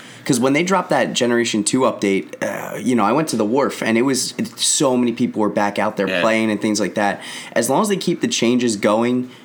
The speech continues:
Speaker 1: whether it's, you know, decreased distances for eggs or different spawns of different Pokemon, maybe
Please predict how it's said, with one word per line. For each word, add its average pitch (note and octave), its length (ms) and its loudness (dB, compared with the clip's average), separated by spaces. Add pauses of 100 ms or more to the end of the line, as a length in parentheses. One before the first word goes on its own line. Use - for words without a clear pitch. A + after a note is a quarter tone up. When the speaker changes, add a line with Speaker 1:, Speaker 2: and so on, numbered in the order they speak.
(120)
Speaker 1:
whether A#2 280 2
it's, A2 220 -4
you A#2+ 100 2
know, G#2 220 2
decreased A#2 600 0
distances A2+ 500 -2
for - 220 -2
eggs A2+ 680 2
or G2+ 520 0 (260)
different B2 320 0
spawns A2 480 2
of G2+ 100 -4
different A2+ 320 0
Pokemon, A2 540 2
maybe G#2 500 0